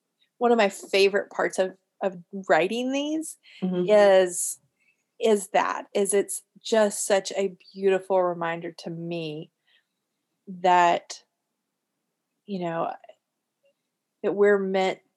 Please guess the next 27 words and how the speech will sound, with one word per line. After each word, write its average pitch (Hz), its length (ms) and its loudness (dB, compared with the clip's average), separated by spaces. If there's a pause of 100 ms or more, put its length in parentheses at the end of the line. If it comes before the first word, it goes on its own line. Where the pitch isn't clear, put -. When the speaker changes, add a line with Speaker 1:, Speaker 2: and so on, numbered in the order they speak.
(180)
Speaker 1:
to 220 160 -4 (180)
bring 196 280 0
our 170 160 4
whole 180 340 0
selves 170 720 0 (480)
and 185 200 -4
co-create 170 720 -4
with 175 160 -12
the - 80 -12
Spirit - 560 -10 (400)
Speaker 2:
Yeah. 165 200 -6 (140)
Speaker 1:
um, 175 400 -6
in 185 200 -4
this 175 200 -4
work, 156 480 -6
and, 180 320 -8
and 175 220 -6
that 175 220 -2 (580)
the 202 80 -8
Spirit 202 360 0
can 202 120 -6
do 202 160 -2
more 180 480 2
than 165 180 -2
we 151 120 -8
can 151 160 -8
imagine, - 600 -10